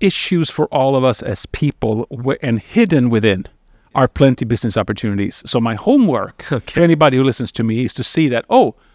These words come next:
Speaker 1: society ch-, changes in this way.
Speaker 2: Okay.
Speaker 1: Society needs this. What can I do if I run a bank or a software development business or a consultancy? How can I help address these issues? 'Cause we're gonna need to fix it."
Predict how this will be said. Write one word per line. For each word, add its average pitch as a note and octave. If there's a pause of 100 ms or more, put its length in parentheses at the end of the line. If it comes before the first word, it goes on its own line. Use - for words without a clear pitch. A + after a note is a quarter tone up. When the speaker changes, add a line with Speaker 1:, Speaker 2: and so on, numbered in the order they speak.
(120)
Speaker 1:
society F3+ (440)
ch-, - (160)
changes C#3+
in B2+
this A2
way. A2
Speaker 2:
Okay. G#2
Speaker 1:
Society G3+
needs B2
this. - (300)
What D3+
can C3
I G#3
do B2+ (200)
if -
I A#2+
run A2
a G2
bank D#3
or G#2
a F#2
software D#3+
development D#3
business D3+
or A2+
a -
consultancy? C#3 (360)
How D#3
can D3+
I C3
help D3
address C3
these A2+
issues? -
'Cause -
we're B2+
gonna D3
need B2
to A2
fix -
it." -